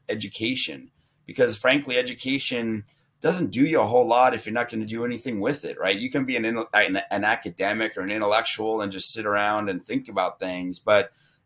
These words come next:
but no, like, Robert and Russ want effective action. You know, I want progress. So entrepreneurs have to have progress. That's the lifeblood. You gotta be making decisions. You're not gonna know a hundred percent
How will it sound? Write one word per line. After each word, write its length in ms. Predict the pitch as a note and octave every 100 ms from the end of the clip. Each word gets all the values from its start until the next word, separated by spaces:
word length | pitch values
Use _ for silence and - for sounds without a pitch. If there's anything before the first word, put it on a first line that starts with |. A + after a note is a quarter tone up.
| _
but 260 | A2 G#2 -
no, 280 | D3 E3+ F#2+
like, 240 | F#2 F2+
Robert 320 | G2+ B2 C#3+
and 80 | A2
Russ 280 | A#2 C3 -
want 280 | A2+ A#2+ -
effective 440 | - B2+ - G2
action. 500 | G2+ C#3 - - C#2+
You 140 | E2 F2+
know, 200 | F2+ F#2+
I 140 | G2 A#2
want 260 | C3+ A#2
progress. 720 | - A2+ D3 G2 D2 - - - _ _
So 560 | - B2 A2+ A2+ G#2+ - _ _ -
entrepreneurs 840 | A2+ C#3+ - - A#2 C#3+ B2 G2
have 320 | - G#2+ C3+
to 60 | F#2
have 240 | F#2 F#2
progress. 440 | - F2+ E2+ D#2 -
That's 180 | A2+ -
the 120 | G#2+
lifeblood. 520 | F#2+ C3 - E2+ E2
You 60 | F2
gotta 260 | G2+ B2
be 100 | B2+
making 300 | A#2 A#2 A#2
decisions. 640 | G#2 G2 G2 F#2 G2 F#2+
You're 80 | F#2+
not 240 | G#2 B2+ C3+
gonna 160 | A#2+
know 240 | A#2 A#2 G#2+
a 40 |
hundred 300 | G2 C3 C3
percent 640 | - G#2 - A2+ A#2+ -